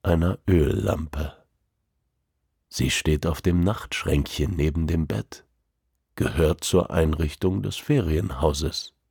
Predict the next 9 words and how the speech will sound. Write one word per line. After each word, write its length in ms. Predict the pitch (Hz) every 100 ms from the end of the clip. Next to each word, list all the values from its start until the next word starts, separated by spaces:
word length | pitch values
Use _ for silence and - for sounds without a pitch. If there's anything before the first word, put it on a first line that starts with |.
| _ - - - - - _
und 200 | - 101
ist 240 | 107 110 -
zu 120 | 117
meiner 260 | 110 104 95
großen 480 | - 113 131 104
Freude 640 | 101 - 82 - 82 82 80 _ _ _ -
nicht 360 | 85 78 -
nur 260 | 80 78 78
Dekoration. 1080 | 78 82 - 76 82 - - - - -